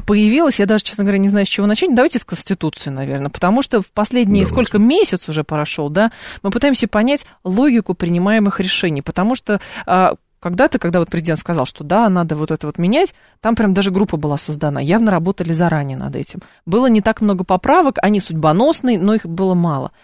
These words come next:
Speaker 1: А тут это превратилось в какое-то всеобщее развлечение. Давайте вот такую поправку внесём, а давайте ещё такую. Сегодня было, что чуть ли дипломатам нельзя вести переговоры по отчуждаемым, по вопросу отчуждения территории. Я сразу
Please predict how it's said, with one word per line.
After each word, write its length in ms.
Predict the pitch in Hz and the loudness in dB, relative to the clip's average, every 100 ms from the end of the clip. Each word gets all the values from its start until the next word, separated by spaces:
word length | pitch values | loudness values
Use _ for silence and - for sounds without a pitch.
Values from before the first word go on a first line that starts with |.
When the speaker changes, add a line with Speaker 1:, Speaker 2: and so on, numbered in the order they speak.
| _ | _
Speaker 1:
А 120 | - - | -8 -4
тут 200 | 285 269 | -2 -2
это 140 | - | -2
превратилось 480 | 185 175 175 262 - | -2 -2 0 -2 -2
в 60 | |
какое-то 360 | - 175 226 208 | -6 -6 -6 -6
всеобщее 520 | 175 - 190 - - | -6 -4 -4 -2 -2
развлечение. 640 | 170 165 170 190 - 147 123 | -2 -2 -2 -4 -4 -4 -2
Давайте 340 | 156 269 - | 0 2 0
вот 120 | 214 | -2
такую 220 | 208 190 185 | -2 -2 -2
поправку 480 | 151 165 147 - | -2 0 -2 -4
внесём, 300 | 156 147 - - | -10 -8 -8 -6
а 100 | 143 | -2
давайте 340 | 165 240 - | 0 2 0
ещё 160 | - 214 | -4 -2
такую. 280 | 214 160 - - - | -4 -4 -8 -12 -12
Сегодня 480 | - 185 196 262 247 | -4 0 0 2 2
было, 260 | 208 262 233 | 2 2 0
что 160 | - | -2
чуть 220 | 190 226 | -6 -2
ли 80 | 214 | 0
дипломатам 680 | 185 202 202 190 247 269 214 | 0 0 2 2 2 2 2
нельзя 300 | 196 175 208 | 2 2 2
вести 240 | 208 - | 0 -2
переговоры 640 | 202 190 175 170 175 277 247 - - | -4 -2 0 2 4 2 0 -4 -6
по 80 | 185 | -4
отчуждаемым, 720 | 180 - 185 196 208 180 156 | -2 -2 0 2 2 2 0
по 80 | 175 | 0
вопросу 300 | 180 190 185 | 0 0 -4
отчуждения 360 | - 180 180 180 | -4 -2 0 0
территории. 360 | 180 185 277 | 0 0 2
Я 80 | 185 | 2
сразу 260 | 202 226 | 2 0